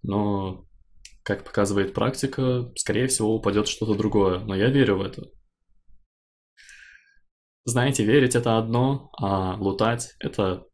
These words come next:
абсолютно другое. Наручи с осколками, повышение хосты на четыре секунды.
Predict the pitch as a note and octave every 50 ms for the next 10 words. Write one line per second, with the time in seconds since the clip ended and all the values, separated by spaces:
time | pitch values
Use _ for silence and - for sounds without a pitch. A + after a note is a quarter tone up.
0 | - - G#2 - - G2+ G2+ G#2 G2 - G2 F#2 F2+ F2+ - - G#2 G2 G2+ F#2+
1 | F#2+ G#2 F#2+ F#2 F#2 F#2 F2+ - - _ _ - - - - - C#3 D#3 D#3 C#3+
2 | - - - - C3+ - - C#3 C3 A2 G#2 - G#2 F#2+ F#2 - - G#2 F#2+ F#2+
3 | - - G#2+ G2+ G2 F#2+ F#2+ F#2 - - G2+ - - - D3+ D3 B2 - - -
4 | - A2 A2 - - - - - G2+ G2 F#2+ F#2+ F#2+ F2+ -